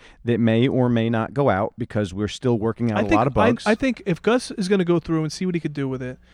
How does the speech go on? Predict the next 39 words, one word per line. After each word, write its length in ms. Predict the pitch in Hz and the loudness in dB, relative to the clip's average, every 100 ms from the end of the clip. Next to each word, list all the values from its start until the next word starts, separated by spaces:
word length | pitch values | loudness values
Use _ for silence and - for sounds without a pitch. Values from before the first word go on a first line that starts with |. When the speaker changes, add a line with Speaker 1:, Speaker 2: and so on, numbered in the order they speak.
| - - _ - | -20 -20 _ 0
Speaker 2:
I 100 | 151 | 2
wanna 160 | 202 | 4
see 140 | 202 214 | 2 0
the 80 | 185 | -2
finished 280 | 185 165 | -2 -2
product 360 | - 151 143 - - | 0 0 0 -6 -8
before 280 | 160 - 170 | -6 2 2
I 80 | 156 | 2
can 120 | 151 | -2
put 140 | - | -2
my 80 | 165 | -4
stamp 220 | 139 165 | -2 -2
Speaker 1:
Sure. 140 | 147 110 | 2 2
Speaker 2:
of 40 | 87 | 4
approval. 240 | 156 123 | 0 2
I 80 | 175 | 0
think 240 | - 262 | 2 0
it 80 | 214 | 2
might 240 | 160 165 - | 2 2 0
be 300 | 165 156 160 | -2 -2 -4
good 240 | - 156 | -2 -2
enough, 320 | 180 220 - - - - - - - | 0 -4 -8 -20 -20 -20 -20 -10 -2
but 120 | 147 | 0
maybe 220 | 151 143 | 0 -2
not. 180 | 113 - - - - | -6 -10 -20 -20 -20
Speaker 1:
But 300 | 123 151 - _ _ _ _ | 2 2 2 _ _ _ _
Tuesday, 580 | - 175 175 135 123 160 139 - - 113 | 0 4 4 4 2 2 -4 -16 -20 -2
let's 240 | 123 - | 0 0
just 480 | - 139 - - - | -2 0 0 -6 -6
continue 380 | - 139 135 127 | -4 0 2 2
with 120 | 123 | 2
my 140 | 120 | 0
thought, 300 | 117 117 113 | 0 0 0
where 120 | 117 131 | -2 -4
it's 200 | 147 - | -4 0
not 300 | 131 127 113 | 2 2 2
gonna 160 | 120 110 | 0 0
go 160 | 107 | 0
out. 220 | 95 82 | 0 -2